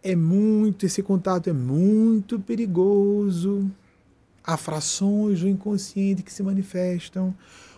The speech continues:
O inconsciente necessariamente participa. Cuidado com quem incensa sua vaidade, seu ego. Cuidado, encarnados ou fora da matéria densa.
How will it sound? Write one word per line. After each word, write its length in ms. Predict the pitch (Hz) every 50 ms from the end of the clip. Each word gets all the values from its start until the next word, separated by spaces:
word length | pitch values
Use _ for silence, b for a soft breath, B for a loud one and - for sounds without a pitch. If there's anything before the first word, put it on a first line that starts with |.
| B B
O 80 | 185
inconsciente 720 | 185 175 175 - 202 202 196 - - 202 202 202 202 196
necessariamente 1160 | 170 170 180 202 220 208 - 214 196 - 214 208 214 196 165 160 175 196 208 214 214 196 - 196
participa. 1000 | - - 196 185 190 - - - - - 202 202 190 196 - 196 185 185 190 190 B B B B B B B B B
Cuidado 880 | - 185 185 165 131 120 117 151 165 180 185 196 208 214 220 202 214
com 180 | 202 - 208 190
quem 220 | 196 - 196 196
incensa 800 | 196 196 190 - - - 185 190 196 196 202 196 190 - - 190
sua 680 | 170 - - - - - - 180 190 196 196 202 190 165
vaidade, 720 | 151 185 190 185 165 151 151 156 160 165 170 170 170 160
seu 360 | 156 - - - 180 175 165 160
ego. 520 | 156 156 151 151 151 151 147 147 151 151 - _
Cuidado, 920 | - - 208 226 185 147 127 120 131 143 139 135 131 131 131 127 131 -
encarnados 1120 | 196 185 185 - 208 170 143 143 151 156 151 156 165 202 240 262 240 254 285 269 - - -
ou 160 | - 190 208
fora 380 | 196 202 - - 175 170 160 160
da 100 | 151 156
matéria 360 | 147 143 139 - 147 139 139
densa. 500 | 127 120 113 110 98 - - 131 123 123